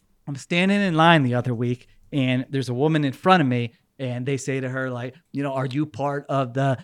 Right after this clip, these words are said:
rewards program?" And she says, "No. Would you like to be?" "Yes." Okay. She gives her phone number.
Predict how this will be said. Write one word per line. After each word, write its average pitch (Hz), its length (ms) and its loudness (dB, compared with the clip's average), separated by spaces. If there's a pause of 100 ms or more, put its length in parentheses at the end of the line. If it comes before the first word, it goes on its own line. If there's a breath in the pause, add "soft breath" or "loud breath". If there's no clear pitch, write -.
(120)
rewards 175 380 2
program?" 117 380 -2
And 120 80 -2
she 135 140 -2
says, 135 260 -2
"No. 185 140 4
Would 123 220 0
you 156 60 -4
like 202 220 0
to 139 80 -10
be?" 120 120 -6
"Yes." 143 300 0
Okay. 135 260 -8 (180 soft breath)
She 139 160 -4
gives 127 200 -2
her 143 80 -2
phone 147 260 0
number. 117 240 -4